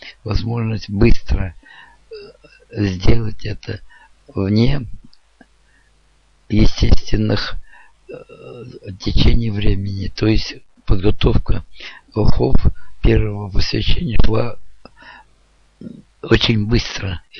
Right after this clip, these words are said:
Это мож-, могли делать когда угодно и где угодно. Изменение сознания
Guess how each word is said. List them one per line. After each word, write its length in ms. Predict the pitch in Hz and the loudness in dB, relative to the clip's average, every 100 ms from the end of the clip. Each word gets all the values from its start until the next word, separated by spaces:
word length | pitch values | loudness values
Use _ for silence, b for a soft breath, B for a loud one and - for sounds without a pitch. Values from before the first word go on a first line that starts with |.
| - | -2
Это 280 | 120 - 113 | -2 0 0
мож-, 260 | 113 107 | 2 0
могли 440 | 104 107 101 110 110 | -2 -4 -4 -4 0
делать 400 | 101 113 107 - | 2 2 0 -4
когда 440 | 107 90 95 131 | -6 -2 2 4
угодно 600 | 135 120 127 123 120 113 B B B _ | 4 4 4 4 0 -4 B B B _
и 260 | 117 120 120 _ _ | -8 -8 -10 _ _
где 460 | - 98 107 117 117 | -18 -12 -6 -4 -2
угодно. 640 | 104 101 104 98 95 98 _ B B B _ _ - _ - _ _ _ _ _ B B B B B _ _ _ _ _ _ _ - | -4 -10 -10 -10 -12 -18 _ B B B _ _ -20 _ -20 _ _ _ _ _ B B B B B _ _ _ _ _ _ _ -14
Изменение 680 | 110 107 117 131 135 120 117 | -10 -6 -4 -4 -4 -4 -6
сознания 800 | - 107 104 107 147 147 104 | -6 -8 -4 -2 0 -2 -4